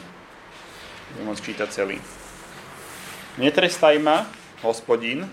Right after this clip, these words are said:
vo svojom hneve a vo svojom rozhorčení ma nekarhaj. Zmiluj sa nado mnou, Hospodin, lebo chradnem. Uzdrav ma,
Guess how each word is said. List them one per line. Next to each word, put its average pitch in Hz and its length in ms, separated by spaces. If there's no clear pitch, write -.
vo 110 80
svojom 107 400
hneve 104 320
a 107 80
vo 113 160
svojom 117 320
rozhorčení 135 640
ma 113 80
nekarhaj. 98 560
Zmiluj 170 400
sa 135 160
nado 117 240
mnou, 117 320
Hospodin, 117 400
lebo 123 240
chradnem. 104 560
Uzdrav 127 480
ma, 151 240